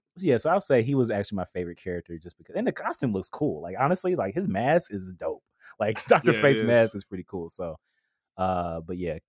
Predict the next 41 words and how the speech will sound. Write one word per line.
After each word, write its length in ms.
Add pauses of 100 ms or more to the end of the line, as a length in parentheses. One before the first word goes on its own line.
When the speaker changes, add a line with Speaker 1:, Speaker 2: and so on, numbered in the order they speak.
(180)
Speaker 1:
take 160
the 60
kid 220
out, 400
and, 240
uh, 300 (340)
you 120
know, 360 (180)
we 100
usually 340
talk 200
about 200
how 360 (500)
the 180
main 240
character 440
could 160
be 180
our, 340
and 100
I 60
mean, 200
the 100
thing 140
is, 80
I 60
love 260
The 80
Rock. 380 (100)
I 60
really 240
do. 420 (960)
I 160
am 100
a 60
Rock 320
fan. 460
I 100
follow 340
him. 320
I, 180